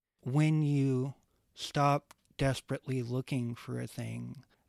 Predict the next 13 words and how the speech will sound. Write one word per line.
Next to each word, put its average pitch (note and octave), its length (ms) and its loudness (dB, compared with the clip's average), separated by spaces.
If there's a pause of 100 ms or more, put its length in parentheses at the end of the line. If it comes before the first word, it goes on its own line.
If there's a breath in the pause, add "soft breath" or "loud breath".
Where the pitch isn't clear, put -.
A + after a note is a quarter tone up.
(240)
that D3 520 2
is C3+ 580 0 (180)
when C3 720 2
you A#2+ 680 -4 (120)
open C3+ 360 0
yourself B2 580 -2
up B2 200 -4 (100)
to A#2+ 460 -2 (540)
finding B2 580 2
something. A#2 720 -12 (640)
I've C3+ 320 2
found E3 560 2
that C3 260 -2